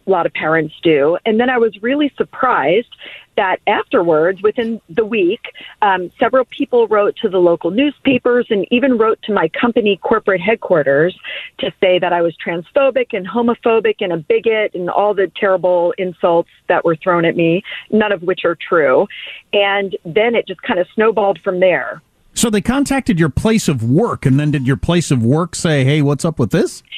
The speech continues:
Speaker 1: Yeah, you know, great question. I was very shocked when I saw the letters in the newspaper actually identified me as a Compass real estate agent,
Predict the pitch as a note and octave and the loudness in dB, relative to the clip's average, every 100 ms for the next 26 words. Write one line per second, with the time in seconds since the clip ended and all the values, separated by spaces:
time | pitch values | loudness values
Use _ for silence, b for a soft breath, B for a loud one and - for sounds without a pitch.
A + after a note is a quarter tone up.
0 | B D4+ E4 C4 D4 D4+ C#4 - C#4+ D4 | B 0 2 2 2 2 0 -2 -4 -2
1 | C#4 B3+ - D#3 B2 - G#3+ A#3 G#3+ - | -6 -6 -4 -4 -4 0 2 2 0 -8
2 | _ - G3+ B3 C4 A#3+ - A#3 D#3 F3 | _ -18 -4 -2 0 -2 0 0 0 -4
3 | G3+ G3+ G3 - G3+ F#3 F3+ F#3+ G3+ F#3+ | -6 -6 -6 0 2 2 0 0 2 0
4 | E3 F3+ F3+ G3 G3 - F3+ F3+ E3 F#3 | -2 -2 2 2 2 0 0 2 0 0
5 | - G3+ F#3 F3+ E3 F#3 F#3 - F#3 E3+ | -4 0 2 2 2 0 0 0 0 0
6 | F#3 F#3 E3+ - - G3 F#3 F#3 - F3+ | 0 0 0 -2 -2 -2 -2 -2 0 0
7 | G3 A3+ - B3 C4 C4+ C#4+ C#4+ | 0 0 0 2 2 0 0 -2